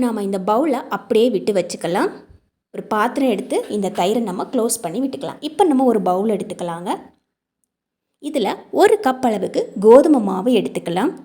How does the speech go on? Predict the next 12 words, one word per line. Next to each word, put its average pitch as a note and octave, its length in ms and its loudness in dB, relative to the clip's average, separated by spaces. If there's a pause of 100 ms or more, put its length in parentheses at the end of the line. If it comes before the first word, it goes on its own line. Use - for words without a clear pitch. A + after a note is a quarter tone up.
(140)
இதுக்கு D#4 220 -4 (100)
பதிலா G#3 240 2 (100)
நீங்க G3 140 -4 (100)
மைதா G#3 260 4 (120)
மாவுலையும் G3 380 0 (120)
செஞ்சுக்கலாம். F3+ 500 -4 (1200)
நான் C#4+ 140 2
இன்னைக்கு C#4 200 2 (140)
கோதுமை C4 320 12
மாவு F#3+ 200 2
தான் F#4+ 200 2
எடுத்திருக்கிறேன். F3+ 520 -4